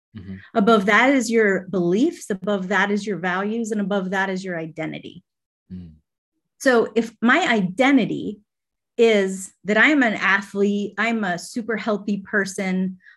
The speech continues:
Speaker 2: I make amazing choices, like, that's just who I am, then I don't have to worry about my environment and my behavior, 'cause that just happens.
Speaker 1: Mm.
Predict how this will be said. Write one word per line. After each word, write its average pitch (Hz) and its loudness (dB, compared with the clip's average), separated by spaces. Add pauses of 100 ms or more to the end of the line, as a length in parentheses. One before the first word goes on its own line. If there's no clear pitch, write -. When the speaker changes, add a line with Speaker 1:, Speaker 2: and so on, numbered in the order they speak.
Speaker 2:
I 240 4
make 254 2
amazing 202 2
choices, 190 -4
like, 190 -4
that's 262 -4
just 226 -8
who 220 -2
I 185 0
am, 214 -4 (560)
then 269 2
I 311 4
don't 403 -2
have 359 -4
to 254 0
worry 294 -2
about 202 -2
my 180 -4
environment 165 -6
and 175 -6
my 170 -4
behavior, 160 -6
'cause 185 -2
that 269 2
just 285 -4
happens. - -8 (280)
Speaker 1:
Mm. 101 -10